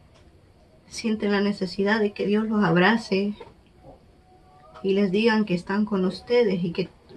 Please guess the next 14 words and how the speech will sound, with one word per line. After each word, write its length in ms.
toda 500
la 140
bondad, 600
la 100
mansedumbre 800
y 40
la 160
paciencia 760
y 100
todos 320
aquellos 440
frutos 320
del 140
Espíritu 680